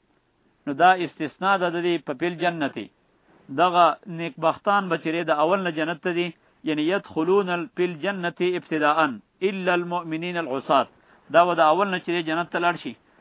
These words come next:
خو لیکن، آ، ګناهګاران چې کم دي، نو هغه به نه ځي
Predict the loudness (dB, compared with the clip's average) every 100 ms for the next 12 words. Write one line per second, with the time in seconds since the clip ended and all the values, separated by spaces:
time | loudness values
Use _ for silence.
0 | -12 -4 -2 -2 -8 -8 _ -2 2 0
1 | -4 -10 -2 -2 2 4 6 4 2 -8
2 | -8 -6 -4 0 0 0 -2 -4